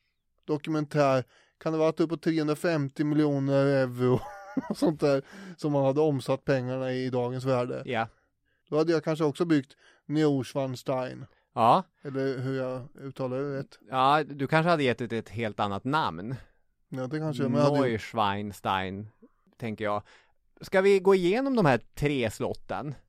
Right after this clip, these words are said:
Speaker 2: Linderhof, det är
Speaker 1: Mm.
Speaker 2: ju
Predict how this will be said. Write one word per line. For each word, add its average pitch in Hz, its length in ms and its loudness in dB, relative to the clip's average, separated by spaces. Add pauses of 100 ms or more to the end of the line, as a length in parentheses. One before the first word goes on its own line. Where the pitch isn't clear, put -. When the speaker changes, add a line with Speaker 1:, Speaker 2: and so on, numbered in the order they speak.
(160)
Speaker 2:
Linderhof, 139 1160 0 (280)
det 151 120 -6
är 165 220 -4
Speaker 1:
Mm. 156 120 0
Speaker 2:
ju 131 320 2